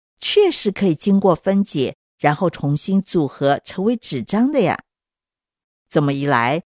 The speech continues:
纸头的供应几乎可以源源不绝了。圣经的诗篇一百二十一篇第一节跟第二节，诗人说得好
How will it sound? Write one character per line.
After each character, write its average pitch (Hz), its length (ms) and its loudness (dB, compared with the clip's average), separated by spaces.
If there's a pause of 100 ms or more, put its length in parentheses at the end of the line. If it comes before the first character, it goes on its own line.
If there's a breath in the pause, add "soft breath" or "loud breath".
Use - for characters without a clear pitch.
(260)
纸 226 200 -6
头 208 220 0
的 247 80 4
供 262 300 2
应 233 380 0
几 - 200 -4
乎 302 380 -6
可 - 160 -4
以 240 100 -2
源 247 180 4
源 254 200 2
不 254 160 -4
绝 160 320 -2
了。 208 400 -2 (1500)
圣 151 260 -2
经 156 220 -4
的 147 220 0
诗 - 240 -6
篇 202 380 -4
一 214 120 -8
百 - 120 0
二 180 200 -2
十 180 140 -10
一 185 140 -6
篇 220 320 -2
第 - 180 -10
一 220 100 -4
节 160 180 -4
跟 196 220 -2
第 226 160 0
二 196 160 2
节， 143 300 -4 (160)
诗 - 240 -4
人 147 180 2
说 175 220 -2
得 156 80 -6
好 - 360 -12